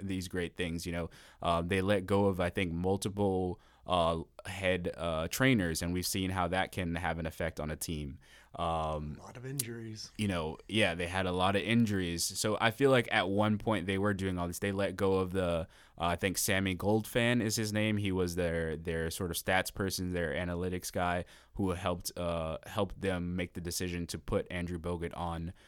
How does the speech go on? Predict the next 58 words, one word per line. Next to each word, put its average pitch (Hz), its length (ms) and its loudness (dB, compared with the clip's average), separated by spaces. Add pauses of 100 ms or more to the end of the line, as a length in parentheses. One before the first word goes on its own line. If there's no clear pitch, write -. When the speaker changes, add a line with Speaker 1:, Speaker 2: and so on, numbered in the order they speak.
(260)
Speaker 1:
um, 87 340 0
Tony 92 300 -2
Allen 95 300 4
in 80 60 -4
the 80 100 -4
playoffs 92 420 0
a 80 60 -6
couple 82 280 -6
years 80 220 -4
ago. 78 240 -6
So 95 160 -2
they've 107 280 0
sort 110 200 2
of 87 180 0
let 92 240 2
go 101 180 2
of 92 100 0
all 92 160 2
these 92 160 -4
pieces 104 420 0
that 87 140 -2
were 90 100 -4
integral 95 440 -4
to - 100 -8
the 85 120 -8
championship 87 600 -6
run 90 340 -2 (320)
and 87 100 -4
the 87 80 -2
building 90 440 2
of 107 80 -2
the 110 80 -2
dynasty. 117 640 2 (460)
And 107 120 4
now 123 180 10
we 156 120 6
get 156 120 4
to 156 80 0
see. 139 300 4
Now 90 160 4
we 113 100 4
get 120 140 2
to 117 80 0
see 120 160 2
them 110 160 4
put 110 160 -2
their 113 100 4
money 101 240 4
where 101 140 2
their 92 100 0
mouth 101 320 2
is 95 160 0
and 90 100 -2
see 92 200 0
if 90 100 -2
they 90 140 -2
can 90 100 -2
actually 82 480 -4